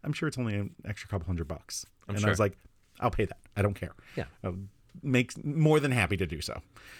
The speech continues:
Speaker 1: Uh, so, uh, and then he called and he's like, "Oh yeah, by the way," uh, he's like, "Oh, it'll be June before I can do it because
Speaker 2: Oh,
Speaker 1: I'm very
Speaker 2: no.
Speaker 1: booked up." And I was like,
Speaker 2: June?
Speaker 1: "Mike, it's all right, but,"
Speaker 2: That's next month. <laughs>
Speaker 1: but, uh, like, June twelfth or something,
Speaker 2: Right.
Speaker 1: which is, like, three, four weeks. But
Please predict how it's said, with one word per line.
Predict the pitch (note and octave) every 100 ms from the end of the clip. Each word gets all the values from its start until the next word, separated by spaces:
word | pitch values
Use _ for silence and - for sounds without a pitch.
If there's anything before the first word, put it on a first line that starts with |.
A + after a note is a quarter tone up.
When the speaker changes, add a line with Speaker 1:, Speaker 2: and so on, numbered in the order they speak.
| - - -
Speaker 1:
Uh, | F#2 F2
so, | - G#2 F2+ F2+ - _ - -
uh, | G2 G2 -
and | C3+ D3
then | C#3+
he | C#3+
called | D3+ D3+ C3+
and |
he's | B2+
like, | C#3
"Oh | F3
yeah, | A3+ D3+
by | C#3
the | C#3
way," | D3 C3
uh, | B2+ B2+
he's | B2 B2+
like, | B2 -
"Oh, | C3+ C3
it'll | C3+ C3
be | B2+
June | G2+ F2 G#2+ G2 F2+
before | E2+ - D#2+
I |
can | D#2+ E2
do | D2+ -
it | -
because | - D3
Speaker 2:
Oh, | A#2 F#2
Speaker 1:
I'm | G#2
very | G3
Speaker 2:
no. | C#3+ G2
Speaker 1:
booked | F2
up." | F#2
And | C3+
I |
was | D3
like, | G3
Speaker 2:
June? | A3+ E3+ G#2+ A#2+ - - -
Speaker 1:
"Mike, | F#3+
it's | A3
all | A3+
right, | D#3 C#3+
but," | E3+ E3+
Speaker 2:
That's | G3+ G#3 -
next | F3+ E3
month. | C#3 - D#3
<laughs> | G3
Speaker 1:
but, | -
uh, | D#3 - C3
like, | F3 D#3 B2+
June | C3+ E3 D#3 B2+ - -
twelfth | - - A2+ F2+ -
or | F2+
something, | G2 D#2+ F#2 -
Speaker 2:
Right. | A2+ F#2+
Speaker 1:
which | -
is, | D#3 -
like, | D3 -
three, | C3
four | A2+ G2
weeks. | E2+ F#2 -
But | G#2 C#3 D3+